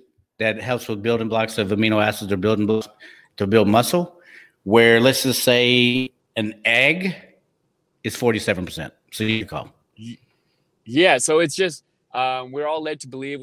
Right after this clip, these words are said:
Speaker 2: through marketing and, uh, Mister magazine covers, Mister Olympia, uh, drink this, uh, this shake, this M R P, build lean muscle fast. Gotta have protein to build muscle, which is true. You do need the protein to build muscle,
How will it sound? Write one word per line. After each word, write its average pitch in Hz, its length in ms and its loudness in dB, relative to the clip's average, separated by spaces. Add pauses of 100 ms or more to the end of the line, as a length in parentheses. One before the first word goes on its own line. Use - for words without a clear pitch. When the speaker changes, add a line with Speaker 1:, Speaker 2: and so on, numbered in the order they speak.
Speaker 2:
through 127 260 -8
marketing 131 640 -8
and, 107 260 -16
uh, 101 260 -12
Mister 113 360 -8 (320)
magazine 135 400 -2
covers, 135 400 -4
Mister 127 260 -10
Olympia, 131 560 -4 (360)
uh, 110 260 -8
drink 123 260 -10
this, 120 340 -4
uh, 110 360 -2 (120)
this 110 160 -8
shake, 143 540 -2
this 117 180 -14
M 135 160 -10
R 127 140 -6
P, 139 420 -10
build 127 320 -4
lean 131 300 -8
muscle 123 300 -8
fast. 127 580 2 (280)
Gotta 127 200 2
have 131 160 -4
protein 131 480 -10
to 120 60 -10
build 120 260 -6
muscle, 123 500 -6 (140)
which 143 200 -4
is 143 100 -6
true. 208 380 2
You 147 120 -6
do 151 140 -4
need 156 180 -6
the 139 60 -10
protein 151 360 -6
to 131 60 -10
build 139 200 -4
muscle, 139 420 -6